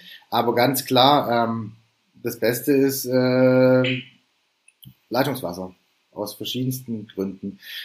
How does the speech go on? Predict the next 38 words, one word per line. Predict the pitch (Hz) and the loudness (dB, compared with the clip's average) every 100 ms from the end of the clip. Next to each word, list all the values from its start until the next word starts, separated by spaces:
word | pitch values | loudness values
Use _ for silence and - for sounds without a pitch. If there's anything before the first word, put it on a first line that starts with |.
| - | -14
Und | 110 117 | -8 2
das, | 127 139 147 | 4 4 2
was | 135 131 127 | 2 2 2
wir, | 135 135 120 120 120 | 4 4 4 4 2
ähm, | 120 - | -2 -8
machen | 101 127 131 131 | -4 -4 -2 -2
können, | 135 143 185 185 196 180 | 2 4 4 4 2 2
ähm, | 143 143 147 139 131 - _ _ _ - - _ | 0 0 0 -4 -8 -16 _ _ _ -10 -10 _
tun | 123 156 175 | -2 0 4
wir. | 175 151 | 6 6
Auch | 123 | 6
da | 131 | 4
haben | 160 156 | 4 4
wir | 156 | 2
uns | 156 | 2
auf | 147 147 | 0 0
einem | 151 135 - _ | -4 -8 -16 _
Optimierungsweg, | 139 147 151 147 160 156 143 147 151 151 151 | -4 -2 -2 -2 0 -2 -2 4 4 4 2
äh, | 151 143 | 2 2
begeben. | 131 135 139 139 147 151 143 | -2 -2 0 4 4 4 0
Die, | 131 127 127 | 2 2 0
die, | 127 123 | -4 -6
die | 120 | -6
gesamte | 120 127 131 131 | -2 -2 -2 -4
Produktion, | 117 120 113 - 135 151 160 143 | -4 -6 -6 -2 2 4 2 -2
äh, | 123 127 123 117 | -4 -4 -6 -8
die, | 123 123 - _ _ | -12 -12 -12 _ _
das | - - | -18 -4
C | 123 | -2
O | |
zwei, | 120 117 127 | -2 0 2
was | 135 131 | 2 0
wir | 131 131 - - - - - _ | 0 0 -4 -16 -20 -20 -20 _
ausstoßen | - 123 127 123 131 127 127 135 135 139 139 131 | 0 2 2 0 2 2 2 2 2 2 -2 -2
durch | 131 127 | -2 -4
die | 127 | -8
Produktion, | 123 127 127 - 127 127 127 120 | -6 -4 -4 -6 -2 -2 -2 -2
ähm, | 117 117 117 117 | -2 -2 -4 -8